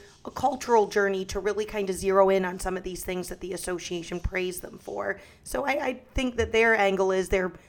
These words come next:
they're looking to build upon and improve that reputation, and, and have been.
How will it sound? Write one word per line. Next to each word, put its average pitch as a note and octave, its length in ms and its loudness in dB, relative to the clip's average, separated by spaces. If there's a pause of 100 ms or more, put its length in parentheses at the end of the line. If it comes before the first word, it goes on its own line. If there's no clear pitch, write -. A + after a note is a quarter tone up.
(120)
they're G3+ 100 4
looking G3+ 260 0
to G3 80 2
build F#3 280 2
upon F3 320 0
and F3 100 -4
improve E3+ 680 -4
that - 160 -12
reputation, F3 720 -10
and, F3+ 180 -10
and G3+ 140 -6
have G3+ 240 -6
been. - 260 -18